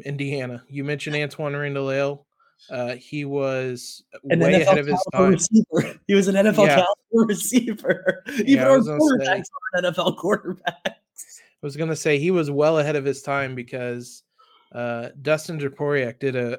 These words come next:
Speaker 1: a great article last week on Randall L, just kind of being ahead of his time and how your, your Kyler Murrays and your guys like that are, uh, a lot what Randall L was, uh, back in the early two thousands.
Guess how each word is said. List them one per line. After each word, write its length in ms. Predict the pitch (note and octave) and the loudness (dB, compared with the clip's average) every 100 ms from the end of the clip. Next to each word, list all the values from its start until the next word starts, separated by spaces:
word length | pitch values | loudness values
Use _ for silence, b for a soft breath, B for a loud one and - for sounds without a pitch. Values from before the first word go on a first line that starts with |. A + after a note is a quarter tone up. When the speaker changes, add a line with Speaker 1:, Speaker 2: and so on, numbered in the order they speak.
| - | -10
Speaker 1:
a 120 | B2+ | -12
great 420 | A#2+ C3 D#3 D#3+ | -8 0 0 0
article 480 | C3 C3+ C3 C3+ B2+ | -2 -4 -4 -6 -6
last 360 | B2 B2 - C3+ | -2 -4 -4 -10
week 260 | B2 A#2+ - | -8 -8 -10
on 300 | C3+ D3 C#3 | -6 -4 -4
Randall 360 | C3 C3 C3 C3 | -6 -6 -6 -4
L, 200 | C3 C3+ | -4 -4
just 240 | C3+ C#3 | -8 -8
kind 180 | - D#3+ | -4 -2
of 140 | C#3 | -2
being 280 | D3 F3 A3 | 0 0 0
ahead 200 | D3 C3+ | -2 -4
of 100 | B2 | -4
his 180 | B2+ - | -4 -6
time 320 | C3 B2 B2 | -8 -6 -6
and 80 | B2 | -4
how 260 | C3 C3 | -2 0
your, 400 | B2+ C3 B2+ B2 B2 b b b b | 0 -2 -2 -6 -10 b b b b
your 120 | C3+ C3 | -10 -8
Kyler 420 | - D3 D3 C#3+ | 0 2 2 0
Murrays 420 | C#3+ C#3+ D3 C#3+ | -2 -2 -2 -4
and 100 | C#3 | -6
your 100 | C3 | -6
guys 280 | C3 C3 C3 | -2 -2 -2
like 180 | C3 B2+ | -6 -4
that 260 | C3 D3 | -2 0
are, 320 | C#3 B2 B2 - _ _ _ _ | 0 -4 -6 -12 _ _ _ _
uh, 140 | B2 B2+ | -10 -4
a 100 | C3+ | 0
lot 300 | C#3 C#3 C#3 | 2 2 2
what 160 | C#3 | -2
Randall 360 | C3+ C#3+ C#3 C3+ | 0 -2 -2 0
L 160 | C#3 C3+ | 0 0
was, 720 | C3+ C3 B2 B2 - - - _ _ | 0 0 -2 -6 -10 -16 -20 _ _
uh, 220 | B2 A#2 | -16 -14
back 380 | A#2 C3 B2+ - | -6 -2 -2 -4
in 360 | B2+ C3 B2+ B2+ | -12 -10 -8 -8
the 320 | B2+ B2+ B2+ | -8 -8 -8
early 240 | B2+ B2+ B2 | -8 -8 -8
two 180 | B2+ | -12
thousands. 720 | B2 B2 B2 A#2+ B2 B2 - | -10 -6 -6 -8 -12 -12 -16